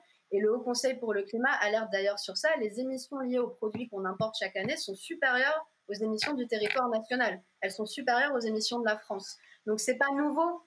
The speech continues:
C'est pas qu'Amazon fait pire qu'H et M, entre guillemets, c'est pas ça qu'on veut dire. Mais c'est que, euh, Amazon a une, de ce fait une impact, un impact carbone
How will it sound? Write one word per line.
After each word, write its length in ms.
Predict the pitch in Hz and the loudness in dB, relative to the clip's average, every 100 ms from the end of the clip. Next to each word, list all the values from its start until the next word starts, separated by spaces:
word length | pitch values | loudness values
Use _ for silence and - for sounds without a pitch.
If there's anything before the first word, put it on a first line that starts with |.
| _ _ | _ _
C'est 140 | - 226 | -8 -4
pas 120 | 240 | 0
qu'Amazon 500 | 226 220 214 240 247 | 2 2 2 0 0
fait 140 | 220 | -4
pire 280 | 196 233 - | -2 -4 0
qu'H 300 | 226 208 - | 0 2 2
et 40 | |
M, 260 | 240 254 226 | 2 2 0
entre 200 | 202 - | -6 -8
guillemets, 320 | 196 208 233 | -6 -4 -4
c'est 180 | 226 214 | -4 -4
pas 120 | 208 | -4
ça 140 | 202 208 | -2 -2
qu'on 140 | 208 | -2
veut 100 | 208 | -2
dire. 180 | 220 226 - - - - | 0 0 -2 -16 -20 -4
Mais 100 | 190 | -2
c'est 220 | 196 240 | 0 -2
que, 140 | 226 262 | 2 4
euh, 640 | 302 311 - 208 196 190 | 4 4 4 4 6 4
Amazon 480 | 190 190 190 233 294 | 4 2 0 2 2
a 140 | 233 | 2
une, 220 | 190 190 190 | 0 -2 -2
de 100 | 220 | -2
ce 160 | 226 | -2
fait 220 | 220 269 262 | 0 0 0
une 120 | 208 | -2
impact, 360 | 196 190 220 220 - | 0 2 0 -2 -4
un 380 | 196 190 185 180 | -2 0 0 0
impact 280 | 185 214 - | 0 0 2
carbone 400 | 202 196 196 | 0 2 0